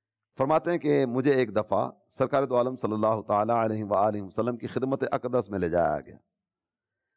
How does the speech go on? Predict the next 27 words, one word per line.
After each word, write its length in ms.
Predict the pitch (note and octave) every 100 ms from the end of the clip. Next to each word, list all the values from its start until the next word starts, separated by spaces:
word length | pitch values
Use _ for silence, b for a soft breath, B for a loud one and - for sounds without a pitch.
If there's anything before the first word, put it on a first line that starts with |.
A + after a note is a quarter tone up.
| _
اللہ 220 | C3+ D#3+ E3+
کے 80 | E3
پیارے 220 | D3 D3 B2+
حبیب 240 | C#3 C#3
صلی 140 | B2+
اللہ 280 | B2+ B2 A2+ -
تعالیٰ 320 | A2 B2 A#2
علیہ 180 | A#2 G#2+
وسلم 320 | F#2 A2 G#2+
کی 100 | G2
خدمت 320 | G#2 A2 A#2+
میں 140 | G#2+ G2+
عرض 140 | F#2
کیا 220 | G#2 G#2+
گیا، 220 | F#2+ F#2+ -
"آقا، 380 | E2 - F2+ A2+ - _ _ _ _ _ _ _ _ -
یہ 140 | C3+
یوں 320 | D3 B2 G3
اس 140 | G#3+ -
انداز 360 | E3 D#3+ F3+
میں 120 | F#3+ G#3
نا 80 |
کھجوروں 400 | - B2 C#3+ E3+
پر 120 | D#3+ D3+
پتھر 320 | D3 - A2+
مارتا 420 | F#2+ E2 C#2+
ہے۔" 80 | C#2+